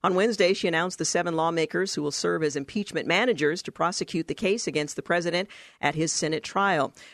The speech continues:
"There was no reason why Senate Majority Leader Mitch McConnell would make concessions to get an impeachment that he loathed," Turley wrote. He similarly suggested that Pelosi pushed impeachment out of vanity and would pay a high price for doing so.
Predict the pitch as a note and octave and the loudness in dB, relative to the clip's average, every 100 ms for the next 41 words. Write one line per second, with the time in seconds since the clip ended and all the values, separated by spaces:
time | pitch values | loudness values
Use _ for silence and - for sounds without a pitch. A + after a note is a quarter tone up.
0 | - E3+ F3+ G3 G3+ G3 C4 A#3 F3+ E3+ | -2 0 2 2 2 4 2 2 2 2
1 | D#3 - E3+ F3+ E3 E3+ F3+ F3 F3 F3+ | 0 0 -2 -2 -2 0 0 0 0 0
2 | D#3+ - E3 D#3 G3+ G3+ F#3+ E3+ D3+ D#3+ | 0 -2 -4 -2 0 2 2 0 2 0
3 | F#3 G3+ D#3+ G3+ A#3+ - E3+ G3 D3 E3+ | 0 -4 0 2 2 0 -2 -4 -2 -2
4 | F3+ D#3 D3 B3 C#4 - E3 - - - | 0 -2 -2 -2 -2 0 -2 -2 -12 -4
5 | E3 E3+ F#3 F3+ A#3 B3 E3 - - - | -2 0 2 4 4 4 2 -2 -10 -2
6 | E3+ D#3 D3+ - C#3 C#3 - - _ _ | 0 2 0 0 0 0 -4 -20 _ _
7 | - F#3+ F3 B3 D4 A3+ F3 - D3+ F3+ | -2 0 4 4 4 4 2 0 2 2
8 | A3+ E3+ F3 - D#3+ F3+ - D#3+ - G#3+ | 2 0 0 -2 0 0 0 -2 0 0
9 | - D#3+ - E3 D#3+ D#3+ - E3 E3 D3+ | 0 -4 -2 -4 -2 -2 0 0 0 -2
10 | C#3 E3+ C4 A#3+ - D3+ F3 D#3 D#3 - | -2 0 2 0 0 -2 -2 -4 -4 -2
11 | F3+ E3 E3+ F3 E3+ - F#3+ F3 - E3 | 0 0 0 0 0 0 0 0 -2 0
12 | E3 G#3+ F#3 - D#3+ B2+ | 2 2 2 2 2 0